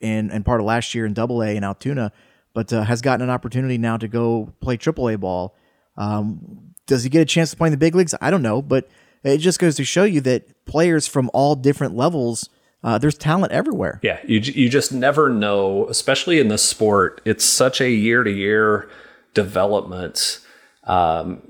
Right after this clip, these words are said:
Speaker 2: you know, you look at football or basketball, some of the other sports, it's a little easier to,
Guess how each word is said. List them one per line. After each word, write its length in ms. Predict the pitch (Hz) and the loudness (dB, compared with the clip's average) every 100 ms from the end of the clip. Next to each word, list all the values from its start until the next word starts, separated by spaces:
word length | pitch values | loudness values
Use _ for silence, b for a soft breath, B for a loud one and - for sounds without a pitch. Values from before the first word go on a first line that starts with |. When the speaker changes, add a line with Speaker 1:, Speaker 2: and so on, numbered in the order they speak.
| 208 | -6
Speaker 2:
you 120 | 131 | -2
know, 100 | 110 | 0
you 120 | 110 | 0
look 180 | 113 117 | 0 0
at 140 | 113 | -2
football 540 | - 107 - 101 101 98 | -2 -4 2 2 4 2
or 80 | 90 | 2
basketball, 500 | 95 101 - 98 92 | 2 0 0 -2 0
some 140 | 104 | -2
of 80 | 98 | -2
the 80 | 98 | -2
other 160 | 101 | -2
sports, 340 | - 113 98 117 | -2 0 0 -2
it's 100 | 123 | -2
a 60 | |
little 300 | 165 151 127 - | 2 2 2 0
easier 520 | 110 110 107 101 98 | -2 0 0 0 -2
to, 500 | - 101 95 95 | -2 0 0 0